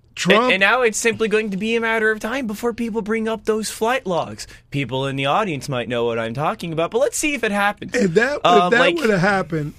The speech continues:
Speaker 1: I would stand on my head, okay, and do what you say and clean, and wash your car for the next, for the remainder of the school year. You know, since you're,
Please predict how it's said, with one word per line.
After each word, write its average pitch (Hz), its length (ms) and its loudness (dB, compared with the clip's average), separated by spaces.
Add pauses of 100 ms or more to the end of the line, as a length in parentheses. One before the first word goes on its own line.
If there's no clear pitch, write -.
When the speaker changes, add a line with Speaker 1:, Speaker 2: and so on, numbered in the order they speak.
Speaker 1:
I 185 140 2
would 175 180 -2
stand 196 260 -4
on 214 100 -2
my 190 180 0
head, 147 480 -6 (800)
okay, 160 480 -2 (440)
and 185 180 2
do 208 160 2
what 233 220 0
you 202 80 -2
say 196 240 0
and 180 100 -2
clean, 214 220 -6
and 175 180 -2
wash 190 260 0
your 185 120 -2
car 180 340 -2
for 165 220 -4
the 156 100 -6
next, 170 560 -8
for 175 140 -4
the 170 100 -2
remainder 202 420 0
of 190 60 0
the 165 80 -4
school 185 320 0
year. 139 300 -8 (1500)
You 190 140 0
know, 160 100 0
since 156 320 -10
you're, 165 380 2